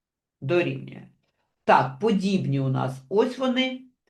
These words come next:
п'ятдесят а квадрат мінус сорок дев'ять а квадрат.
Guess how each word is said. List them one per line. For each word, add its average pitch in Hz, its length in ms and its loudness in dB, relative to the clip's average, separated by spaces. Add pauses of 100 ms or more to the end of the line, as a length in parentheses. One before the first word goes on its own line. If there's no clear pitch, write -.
(440)
п'ятдесят 196 840 4
а 156 160 2
квадрат 233 540 2
мінус 156 260 -4
сорок 143 220 -4
дев'ять 180 380 2
а 143 180 2
квадрат. - 520 -6